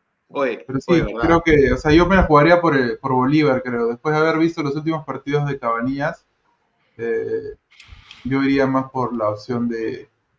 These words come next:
Speaker 2: de José Bolívar para, para darle seguridad a esa banda izquierda en un eventual momento en el que la U tenga que, que defender el resultado y, y Portocarrero esté cansado o no pueda seguir el partido. Creo que la,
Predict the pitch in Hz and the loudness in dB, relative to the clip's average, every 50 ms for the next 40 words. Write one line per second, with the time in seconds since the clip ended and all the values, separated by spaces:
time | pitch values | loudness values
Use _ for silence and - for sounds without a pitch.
0 | _ _ _ _ _ _ _ _ - 120 120 - 120 - - 139 135 131 131 135 | _ _ _ _ _ _ _ _ -12 -12 -10 -10 -10 -4 -2 0 2 2 2 2
1 | 135 131 123 117 117 117 117 - - 110 113 107 104 104 - - _ _ 123 120 | 2 2 4 2 2 0 0 -4 -4 -2 0 0 0 0 -2 -6 _ _ 0 2
2 | 120 123 131 131 135 131 - 135 131 123 123 127 127 131 131 127 135 135 135 135 | 2 2 4 2 0 -2 -2 -4 -4 -2 0 2 4 4 2 2 2 2 2 2
3 | 135 131 - - 147 143 139 139 135 135 135 143 143 143 143 139 139 131 123 123 | 2 -2 -4 -2 -2 0 0 2 0 0 0 0 2 2 2 2 2 2 2 2
4 | - 147 147 147 147 147 147 156 151 143 - 147 139 139 131 - 120 120 120 131 | 2 4 4 4 4 2 2 0 -2 -2 0 0 0 0 -2 -2 -4 -2 0 0
5 | 143 143 143 143 139 139 139 139 131 123 120 113 - _ _ _ _ _ _ _ | -2 0 -2 0 0 0 -2 -2 -4 -6 -6 -6 -10 _ _ _ _ _ _ _
6 | _ _ _ _ _ _ _ _ _ 156 151 147 143 143 151 156 180 185 196 190 | _ _ _ _ _ _ _ _ _ 6 6 6 6 4 2 2 4 4 4 4
7 | 180 175 165 156 147 147 175 175 180 185 185 185 180 175 170 160 156 147 135 127 | 2 0 -2 -4 -6 2 6 8 8 8 8 8 6 4 4 2 2 2 2 0
8 | 127 135 - 131 135 127 131 127 131 131 139 147 151 147 147 156 - 143 139 131 | 0 -2 -4 -6 -4 -6 -6 -4 -4 -2 2 2 2 2 0 -4 -4 -4 -4 -2
9 | - 156 156 165 165 160 160 151 143 135 123 123 131 127 - 147 143 143 147 139 | 0 2 4 4 4 4 4 2 2 0 0 -2 -4 -4 -4 -4 -2 -2 -2 -2
10 | 139 135 139 143 143 143 131 127 - - 147 165 160 147 147 143 147 143 139 135 | 0 0 0 0 0 -2 -4 -8 -6 -4 -2 -2 -2 0 0 -2 -2 -2 -2 -4
11 | 127 127 117 117 110 - | -2 0 0 0 -2 -2